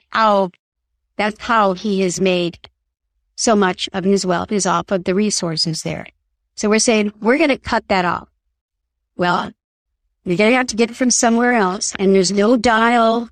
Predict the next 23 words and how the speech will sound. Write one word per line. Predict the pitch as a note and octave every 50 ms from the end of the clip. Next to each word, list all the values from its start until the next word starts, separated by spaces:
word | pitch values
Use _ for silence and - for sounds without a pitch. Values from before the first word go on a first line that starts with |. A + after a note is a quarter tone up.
| _ _
where | - F#3+ G3+ G3+
we | A3 A3
can | - A3+ G#3
just | F#3+ A3 G#3+ - -
say, | A#3 G#3 G#3 G#3 G#3
"Okay, | G#3 G#3 - C4 A#3 A3+ A3 G#3+ G#3+ G#3+ G#3+
everybody, | G#3+ F#3+ A3 G#3+ F#3 A3 G#3 G3+ G#3
you | G#3 G3+ F#3+
just | F3 - A3 G3+ -
need, | A3+ A3+ A3 G#3 -
you | - G3+
know, | G3 G3 G3 F#3
eight | G3+ G3+ G#3 -
percent | - B3 A3 - - A3+ A3 -
more | A3+ G#3 G#3 G#3 G#3 G#3+
here | A3 G#3+ G#3 G#3
in | G3+ G3+
the | G3+ G3+ G3
United | F#3 F#3 F#3 G3+ G3+ -
States." | - _ F3+ E3+ E3 F#3 _ _ _ _ _ _ _
It | G#3+ G3
takes | - C4 A#3 G3+ - B3
longer. | A#3 A#3 B3 B3+ G3 F3 -